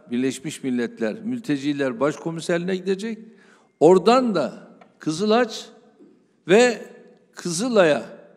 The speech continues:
o şekilde ancak gelebilir gibi bir yaklaşım ortaya koydular.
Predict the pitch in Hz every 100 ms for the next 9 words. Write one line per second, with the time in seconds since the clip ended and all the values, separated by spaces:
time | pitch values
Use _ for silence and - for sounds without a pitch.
0 | _ _ - 208 185 165 - 113 107 98
1 | - - _ _ - 170 147 135 - 123
2 | 120 107 107 92 - - _ _ _ _
3 | _ 143 165 208 175 160 156 - 143 120
4 | 143 131 117 117 107 - 98 85 - -